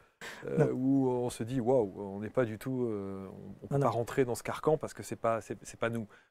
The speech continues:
Speaker 1: Et toi, tu l'expliques d'une manière très, très simple.
Speaker 2: Ouais, mais tu vois, là, je remercie, tu vois, je vais remercier les étudiants, par exemple. C'est grâce à eux que j'arrive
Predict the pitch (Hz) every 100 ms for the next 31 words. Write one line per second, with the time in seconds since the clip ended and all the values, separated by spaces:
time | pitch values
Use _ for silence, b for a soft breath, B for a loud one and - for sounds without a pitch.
0 | _ _ _ 117 - 156 123 113 - 151
1 | 127 120 117 - 135 135 - 143 104 B
2 | B B - 214 - 247 196 143 185 180
3 | 170 185 - 196 208 214 156 156 160 165
4 | - 165 151 160 - 180 185 147 139 135
5 | 143 - B B B B - 170 208 -
6 | 190 208 165 - 156 131 156 156 170 156